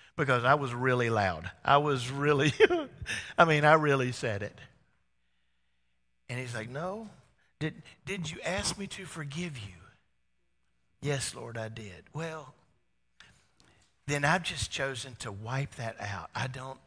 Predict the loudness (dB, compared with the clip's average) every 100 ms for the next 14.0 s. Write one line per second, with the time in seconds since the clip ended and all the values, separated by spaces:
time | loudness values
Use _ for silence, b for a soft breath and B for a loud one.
0 | b b _ _ _ -4 -4 -6 -12 -14
1 | -12 -12 -12 -14 -16 -14 -14 -14 -18 -16
2 | -14 -8 -4 -4 -2 -2 -2 -6 -10 b
3 | b b b _ 6 6 2 -4 -2 -2
4 | -2 -4 -4 -4 -8 B B B 4 6
5 | 6 4 4 2 6 8 8 6 -2 4
6 | 4 4 2 4 6 4 0 -4 -2 -4
7 | -8 -10 -10 -8 -10 -12 -14 -14 -14 -14
8 | -20 _ _ _ _ _ _ _ _ _
9 | _ -8 -4 0 0 0 -2 -4 -4 -6
10 | -8 -8 -4 0 0 -2 -8 -8 -6 -6
11 | -6 -6 -2 -2 -2 -6 -8 -8 -8 -8
12 | -10 -12 -14 -14 -12 -10 -10 -12 -14 -14
13 | -14 -14 -16 -16 -10 -8 -8 -8 -10 -10